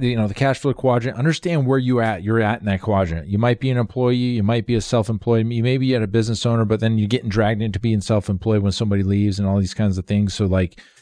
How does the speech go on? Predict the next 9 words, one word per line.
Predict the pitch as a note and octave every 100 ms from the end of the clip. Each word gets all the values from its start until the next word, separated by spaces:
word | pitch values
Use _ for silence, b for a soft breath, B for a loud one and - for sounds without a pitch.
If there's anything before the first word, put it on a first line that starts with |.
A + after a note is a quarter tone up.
| B B -
somewhere | - - D#3 D3+ D3+ C#3
in | C3 B2
that | A#2 G2+ G#2+
chart, | - - G2+ B2 -
you're, | G2+ A2
you're | A2 A#2
in | A#2
that | G#2+ F2+ - _ -
quadrant. | - G#2+ G2+ G#2+ C#3+ -